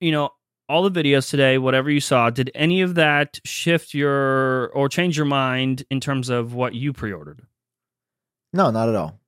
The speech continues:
Speaker 2: I,
Speaker 1: Same.
Speaker 2: I'm really happy, but I did get angry a lot.
Speaker 1: Angry? Okay, go ahead.
Speaker 2: Yeah. John,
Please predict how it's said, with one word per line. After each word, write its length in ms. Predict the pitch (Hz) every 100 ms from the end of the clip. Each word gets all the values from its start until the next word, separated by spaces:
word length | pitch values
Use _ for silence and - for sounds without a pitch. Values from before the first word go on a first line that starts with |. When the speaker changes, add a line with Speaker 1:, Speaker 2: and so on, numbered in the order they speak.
| _ _ _ _ _ -
Speaker 2:
I, 180 | 110 107
Speaker 1:
Same. 100 | 101
Speaker 2:
I'm 140 | 104
really 180 | 104 98
happy, 360 | 95 92 85 80 -
but 140 | 113 107
I 100 | 113
did 200 | 123 120
get 100 | 104
angry 400 | 87 71 65 - _ _ _ _ _
a 80 | 87
lot. 260 | 78 - -
Speaker 1:
Angry? 480 | 123 240 190 104 131 160
Okay, 200 | 151 135
go 120 | 147
ahead. 240 | 151 196 - _
Speaker 2:
Yeah. 240 | 175 - 92 117 _ _ _ _ _ _ _ _ _ _ _
John, 520 | - 131 131 131 131